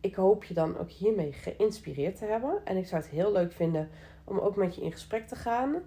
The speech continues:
Je kan me volgen op Instagram en daar kun je me een bericht sturen. Of via de website kun je mij natuurlijk volgen, w w w punt love to be mama punt com. En als je dan ook nog tijd over hebt, dan zou ik het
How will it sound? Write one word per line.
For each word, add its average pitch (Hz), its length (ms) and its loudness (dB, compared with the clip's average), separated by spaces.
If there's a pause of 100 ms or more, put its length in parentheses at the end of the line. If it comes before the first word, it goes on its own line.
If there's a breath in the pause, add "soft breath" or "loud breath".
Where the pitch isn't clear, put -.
(720 loud breath)
Je 294 100 -2
kan 240 180 6
me 190 80 6
volgen 208 240 4
op 196 80 -2
Instagram 302 580 4 (320)
en 247 540 4 (100)
daar 208 180 4
kun 180 140 -2
je 147 60 4
me 160 100 2
een 202 100 0
bericht 247 300 -2
sturen. 240 500 0
Of - 100 -4
via - 160 -4
de 160 60 0
website 208 520 2
kun 214 80 0
je 202 60 2
mij 196 100 2
natuurlijk 190 360 -2
volgen, 180 420 -4
w - 20 -2
w 160 160 0
w 156 340 -4
punt 160 280 -6 (100)
love 202 220 0
to - 80 -20
be 165 100 -6
mama 214 240 0
punt 254 220 -8
com. 294 240 0 (880 loud breath)
En 311 600 8 (180)
als 277 220 4
je - 60 -14
dan 262 220 2
ook 302 160 -2
nog 262 100 -4 (240)
tijd 370 320 0
over 302 260 0
hebt, 311 440 -4 (180)
dan 233 200 -8
zou 254 140 2
ik 254 60 -4
het - 120 -12